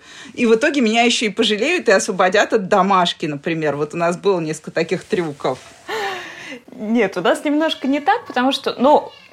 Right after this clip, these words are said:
Speaker 2: понятно, что, а, дети привыкли к тому, что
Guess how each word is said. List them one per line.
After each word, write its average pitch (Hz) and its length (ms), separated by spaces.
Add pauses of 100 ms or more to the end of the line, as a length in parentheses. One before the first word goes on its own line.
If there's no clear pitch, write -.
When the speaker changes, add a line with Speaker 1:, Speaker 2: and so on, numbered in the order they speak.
(140)
Speaker 2:
понятно, 208 440
что, 165 600
а, 151 220
дети 190 1040
привыкли 190 480
к - 80
тому, 185 260
что 160 420